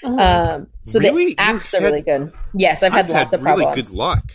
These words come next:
Speaker 1: Yeah, me too, actually. I understand what you're, what you're saying. Like, it could differ depending where you are. So I always,
Speaker 2: Yeah.
Speaker 1: depending where I am, it's, <clears throat> I'm always using either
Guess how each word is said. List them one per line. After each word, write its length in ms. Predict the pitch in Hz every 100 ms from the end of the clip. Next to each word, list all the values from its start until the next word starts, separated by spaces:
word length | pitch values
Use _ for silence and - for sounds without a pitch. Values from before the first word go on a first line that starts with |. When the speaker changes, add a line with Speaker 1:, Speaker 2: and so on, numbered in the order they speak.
| -
Speaker 1:
Yeah, 220 | 294 320
me 160 | 269 349
too, 220 | - 262
actually. 540 | 269 170 - - 196 185
I 460 | 208 220 233 214 -
understand 380 | 233 392 381 311
what 80 | 262
you're, 140 | 240 233
what 160 | 220 214
you're 80 | 208
saying. 280 | 202 196 208
Like, 220 | 202 196
it 120 | -
could 240 | 214 190 -
differ 360 | 185 - 233
depending 360 | 226 220 196 196
where 80 | 190
you 160 | 185
are. 280 | - - 214
So 340 | 240 - 220 208
I 240 | 196 220
always, 300 | 262 277 277
Speaker 2:
Yeah. 160 | 160 165 - -
Speaker 1:
depending 340 | 254 320 302
where 100 | 262
I 100 | 240
am, 360 | 214 202 190 185 -
it's, 260 | 208 - 135
<clears throat> 40 | _ _ _ -
I'm 120 | 233
always 320 | 233 233 233 208
using 260 | 208 196 -
either 240 | 196 202